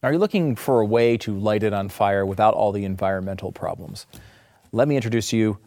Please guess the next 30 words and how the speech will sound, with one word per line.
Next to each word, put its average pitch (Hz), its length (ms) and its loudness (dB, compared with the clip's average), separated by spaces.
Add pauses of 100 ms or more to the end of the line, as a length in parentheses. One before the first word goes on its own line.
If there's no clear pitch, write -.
(220)
Meta 110 540 4
verification. 107 760 0
Yes, 143 240 4
you 127 60 2
can 135 100 4
now 220 160 6
be 190 160 2
verified 135 680 4
on 196 420 2
Facebook. - 880 2 (480)
Woo! 359 1040 8 (560)
Paying, 180 420 4
uh, 147 240 2
eleven 220 380 6
ninety-nine 202 340 6
a 170 60 4
month 180 280 4 (200)
to 147 140 0
fourteen 202 600 2
ninety-nine 113 440 4
a 98 40 2
month. 107 300 4
And 117 100 2
for 247 240 6
that, 180 200 4
you'll 143 100 4
get 139 160 6
a 120 140 8
check - 340 0
mark 247 420 4